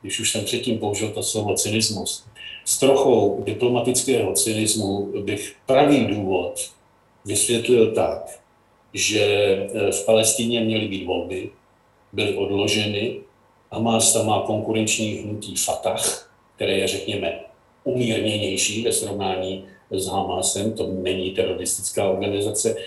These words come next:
je uvisla už patnáct let bez voleb,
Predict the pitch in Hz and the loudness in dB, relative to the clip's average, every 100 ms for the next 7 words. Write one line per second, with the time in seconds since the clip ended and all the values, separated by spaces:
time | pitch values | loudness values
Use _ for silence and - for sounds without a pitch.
0 | - 110 123 117 131 120 113 113 - 110 | -2 -2 2 4 4 4 2 -2 0 2
1 | - 120 117 - 110 104 - - - 90 | 2 2 2 2 2 -2 -2 -2 0 0
2 | 82 - - | 0 -4 -8